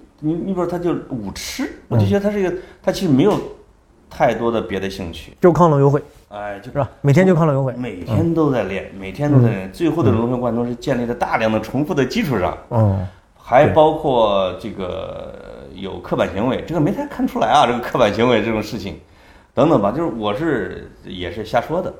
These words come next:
Speaker 1: 总是觉得他是有自闭症的特质，至少他不是典型的。梅西跟他一样，梅西也是一个兴趣狭窄，呃，没有别的什么爱好，就喝点马黛茶。
Speaker 2: 嗯。
Speaker 1: 哎，这个
Speaker 2: 嗯，对。
Speaker 1: 就从小，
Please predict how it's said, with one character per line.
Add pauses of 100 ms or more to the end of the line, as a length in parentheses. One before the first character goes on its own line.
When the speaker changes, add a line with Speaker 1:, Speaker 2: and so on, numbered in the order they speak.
(180)
Speaker 1:
总
是
觉
得
他
是
有 (220)
自
闭
症
的 (100)
特
质，
至
少
他
不
是
典
型
的。 (720)
梅
西
跟
他
一
样，
梅
西
也
是
一
个 (500)
兴
趣
狭
窄， (340)
呃，
没
有
别
的
什
么
爱
好，
就
喝
点
马
黛
茶。 (200)
Speaker 2:
嗯。 (180)
Speaker 1:
哎，
这
个
Speaker 2:
嗯，
对。 (160)
Speaker 1:
就 (300)
从
小，